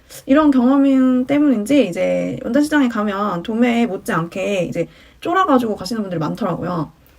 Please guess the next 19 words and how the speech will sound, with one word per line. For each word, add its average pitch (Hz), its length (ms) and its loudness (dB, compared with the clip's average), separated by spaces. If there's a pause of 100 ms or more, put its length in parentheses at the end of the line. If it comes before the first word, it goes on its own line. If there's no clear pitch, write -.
(160)
그래서 262 400 4
제가 202 220 -2
이번에 220 400 0
준비했습니다. - 680 -10 (600)
사실 359 320 -4
근데 269 180 4
이렇게 285 180 0
긴장하실 277 500 2
필요는 240 280 0
없어요. 175 360 -4 (440)
여기도 302 380 2
기본적인 247 580 2
룰만 190 300 -6
아시면 320 520 -2
이제 170 200 0
뭐 156 200 -6
동대문 196 800 -8
저희 185 180 -6
같은 175 520 -8